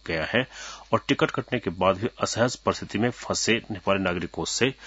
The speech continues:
पोर्टल के माध्यम से अपना व्यक्तिगत विवरण, संपर्क पता और वर्तमान स्थिति दर्ज करने का अनुरोध किया है। प्रेस कॉन्फ्रेंस में मंत्रालय के प्रवक्ता लोक बहादुर पौडेल क्षेत्री ने पश्चिम एशिया क्षेत्र में जारी तनाव की स्थिति में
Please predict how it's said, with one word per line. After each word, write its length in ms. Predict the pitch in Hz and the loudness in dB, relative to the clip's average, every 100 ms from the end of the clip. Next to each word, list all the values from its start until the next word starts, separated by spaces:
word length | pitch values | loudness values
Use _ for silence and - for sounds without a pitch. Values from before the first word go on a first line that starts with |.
| - - _ | -18 -18 _
पोर्टल 300 | 110 107 131 | 4 6 4
के 120 | 127 | 2
माध्यम 380 | 135 101 82 92 | 4 6 4 0
से 140 | 85 117 | -2 -4
अपना 300 | - - 110 | -2 2 4
व्यक्तिगत 500 | 95 - 90 110 95 | 2 -2 -2 0 0
विवरण, 360 | 87 98 123 131 | 0 2 0 -4
संपर्क 440 | - 92 - 117 - - | -8 -2 2 2 0 -4
पता 200 | 175 104 | 2 4
और 340 | 113 - 101 | 4 2 -2
वर्तमान 460 | 87 87 - 98 104 | 0 -2 0 0 0
स्थिति 320 | - 95 113 | -2 -6 -6
दर्ज 300 | 92 95 92 | 0 0 0
करने 260 | - 82 80 | -2 -2 0
का 240 | 104 113 - - _ - | 0 -2 -4 -20 _ -2
अनुरोध 340 | 101 87 71 | 0 -2 -6
किया 260 | - 80 82 | -6 -2 -2
है। 320 | 95 95 82 _ _ - - - - - | -2 -2 -4 _ _ -20 -14 -12 -12 2
प्रेस 160 | 143 | 4
कॉन्फ्रेंस 420 | - 139 - 135 165 | 4 0 2 0 2
में 80 | |
मंत्रालय 340 | 151 107 101 104 | 2 4 4 4
के 120 | - | 0
प्रवक्ता 440 | - 95 95 - | -2 -2 -2 0
लोक 240 | 117 98 98 | 2 2 2
बहादुर 280 | 92 87 104 - | 0 2 0 0
पौडेल 240 | 90 98 | 0 0
क्षेत्री 420 | 95 - - 92 87 | 0 -6 -8 -4 0
ने 160 | 98 - | 0 0
पश्चिम 300 | 98 - 123 - | -2 0 -2 -2
एशिया 280 | 107 - 110 | 0 0 0
क्षेत्र 360 | 107 - 92 95 | 0 -4 -2 0
में 160 | 101 | 0
जारी 240 | 90 90 98 | 0 0 0
तनाव 300 | - 87 85 | 0 -2 -2
की 180 | 92 104 | -4 -6
स्थिति 300 | - - 80 | -4 -4 0
में 200 | 104 | 0